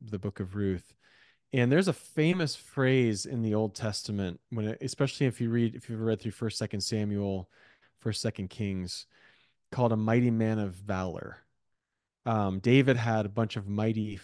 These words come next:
mighty men of valor. It was this way to, to constitute, like, these leaders, these men of character. A lot of times they were soldiers that just had this, they were an amazing, they were amazing fighters. They were amazing in what they did.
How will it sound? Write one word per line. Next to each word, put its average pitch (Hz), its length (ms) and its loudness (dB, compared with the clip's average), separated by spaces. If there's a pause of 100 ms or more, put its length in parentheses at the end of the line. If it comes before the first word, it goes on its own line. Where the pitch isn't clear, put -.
mighty 117 420 2
men 107 300 0
of 104 140 -10
valor. 95 460 -4
It 95 100 -6
was 110 160 -4
this 117 240 -4
way 127 220 4
to, 104 380 0 (720)
to 131 120 0
constitute, 131 720 -2
like, 113 200 0
these 104 220 -2
leaders, 120 420 4
these 104 220 -6
men 110 140 -2
of 98 180 -8
character. 123 540 0
A 101 60 2
lot 117 140 2
of 135 60 0
times 117 240 -4
they 113 100 -2
were 101 120 -2
soldiers 110 840 -2
that 117 200 -4
just 117 300 -4
had 123 380 -4
this, - 720 -4 (420)
they 123 80 2
were 123 100 4
an 113 100 0
amazing, 110 800 0
they 117 60 -4
were 110 60 0
amazing 113 340 0
fighters. 117 680 -4
They 117 120 0
were 113 140 0
amazing 113 540 -2 (360)
in 120 100 -2
what 117 180 0
they 104 140 2
did. 107 440 2